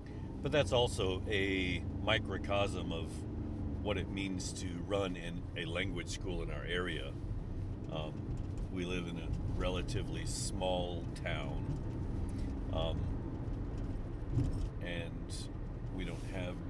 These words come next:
gobs of students coming to our school, so we hire out our teachers to other schools, and that's, that's how we've been able to, to maintain business,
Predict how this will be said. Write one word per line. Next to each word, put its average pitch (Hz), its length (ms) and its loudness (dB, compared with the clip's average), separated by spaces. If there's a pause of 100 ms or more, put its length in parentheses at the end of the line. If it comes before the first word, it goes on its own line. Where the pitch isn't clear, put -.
(140)
gobs 95 440 4
of 92 140 0
students 92 500 0
coming 95 280 -2
to 82 140 -4
our 80 120 -2
school, 90 460 -2
so - 280 -2 (1000)
we 90 140 0
hire 95 400 2
out 95 200 4
our 82 120 2
teachers 90 480 -2
to - 100 -4
other 101 240 0
schools, - 400 -2
and - 160 -2
that's, - 240 -2 (1700)
that's 113 240 2
how 98 240 6
we've 92 380 0 (100)
been 95 120 0
able 87 240 0
to, - 180 -4 (1300)
to 98 100 0 (480)
maintain 90 540 2
business, - 640 -2